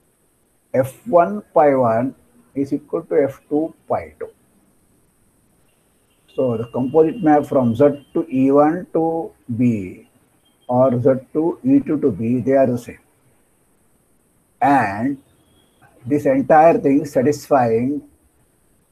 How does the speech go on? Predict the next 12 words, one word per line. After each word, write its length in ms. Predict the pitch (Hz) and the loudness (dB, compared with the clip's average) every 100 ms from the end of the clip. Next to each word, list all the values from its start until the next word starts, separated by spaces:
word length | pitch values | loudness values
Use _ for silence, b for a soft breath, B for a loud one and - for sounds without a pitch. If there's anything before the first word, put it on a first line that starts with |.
| _ | _
the 100 | 117 | -12
so-called 580 | - 127 123 127 120 110 | -6 -6 -2 0 0 -2
universal 580 | 113 135 156 156 - 117 | -2 0 2 2 0 -4
property. 880 | - 92 - 82 80 95 107 151 175 _ _ _ _ _ _ _ _ _ _ _ _ _ _ | -4 -10 -12 -20 -18 -16 -12 -14 -16 _ _ _ _ _ _ _ _ _ _ _ _ _ _
So 140 | - 104 | -14 -10
this 240 | 131 123 | -8 -4
is 160 | 151 127 | -2 0
the 540 | 135 113 104 87 - - | 0 0 -4 -10 -14 -8
picture. 440 | 143 - 117 - - _ _ _ _ _ _ _ _ _ _ _ _ _ _ - | -10 -8 -12 -12 -16 _ _ _ _ _ _ _ _ _ _ _ _ _ _ -16
Z 120 | 101 135 139 | -6 -4 0
is 520 | 165 165 170 170 165 | 0 2 2 2 -2
here, 600 | 139 143 135 113 117 123 | 2 4 4 0 -8 -10